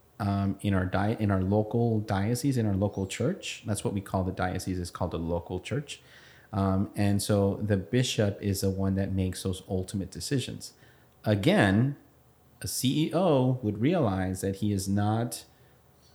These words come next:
all-knowing and all-powerful, right? So he would say,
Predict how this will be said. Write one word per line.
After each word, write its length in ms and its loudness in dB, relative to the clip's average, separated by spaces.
all-knowing 600 4
and 140 2
all-powerful, 840 -2
right? 380 -4
So 140 -2
he 300 0
would 220 0
say, 480 0